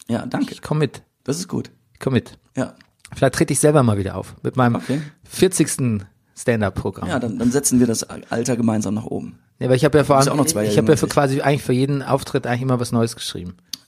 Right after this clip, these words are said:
Speaker 2: Soll man
Speaker 1: Das
Speaker 2: ja auch nicht machen.
Speaker 1: Das, ja.
Speaker 2: Ja. Aber ich, ich will es ja, ich, also ich weiß ja nicht, was man da macht. Und ich weiß es bis heute nicht, was ich da machen will. Aber ich
Speaker 1: Mhm.
Speaker 2: find's lustig, es mal auszuprobieren. Ähm, ich war noch nie in meinem Leben so aufgeregt wie vor meinem ersten Stand-up.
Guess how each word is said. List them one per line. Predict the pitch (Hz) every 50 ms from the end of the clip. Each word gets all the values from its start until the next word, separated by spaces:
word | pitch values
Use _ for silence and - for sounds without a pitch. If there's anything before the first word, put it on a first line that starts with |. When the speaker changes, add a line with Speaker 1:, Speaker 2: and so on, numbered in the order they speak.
| _ _
Speaker 2:
Soll | - - 131 127
man | 123 120
Speaker 1:
Das | 117
Speaker 2:
ja | 110
auch | 117
nicht | 113 104 -
machen. | 95 90 95 92 - - 107 95
Speaker 1:
Das, | 110 120 - - - - - -
ja. | 101 101 104 - - - _ - - -
Speaker 2:
Ja. | - - - - - - -
Aber | - 127 135 143
ich, | 127 - - - 143 135 - _ - - - 143 160 - 127 -
ich | 123 113 - -
will | 143 156
es | 165 156
ja, | - 139 131 143 - -
ich, | 143 143 131 - -
also | - 143 123 120
ich | 117 127
weiß | 123 127 -
ja | 143 123
nicht, | 117 120 117 - -
was | 107 - -
man | 104 101
da | 95 90
macht. | 87 82 - - - - - -
Und | 117 110
ich | 107 -
weiß | - 104 104
es | 107 101
bis | - 104 - -
heute | 104 98 - 95
nicht, | 95 90 - - _ _ _ _
was | - 107 -
ich | 117 107
da | - 107
machen | 104 104 98 101 92
will. | 98 95 92 - _ _ _
Aber | - 117 113
ich | 110
Speaker 1:
Mhm. | 123
Speaker 2:
find's | 139 131 -
lustig, | 151 143 - 135 -
es | -
mal | 139 131
auszuprobieren. | 120 127 - - - 110 - 120 120 113 117 110 107 - - - - - - - - - -
Ähm, | - 113 110 107 107 120
ich | 123 - - - _ - - _ _ _ - -
war | 123 135 143
noch | 147 147
nie | 147 160
in | 180
meinem | 180 160 147 143
Leben | 147 143
so | 131 139
aufgeregt | 139 147 - - 143 131 139 135 -
wie | 127
vor | - - 120
meinem | 120 120 117
ersten | 120 139 - -
Stand-up. | 131 - - 123 135 139 135 127 - -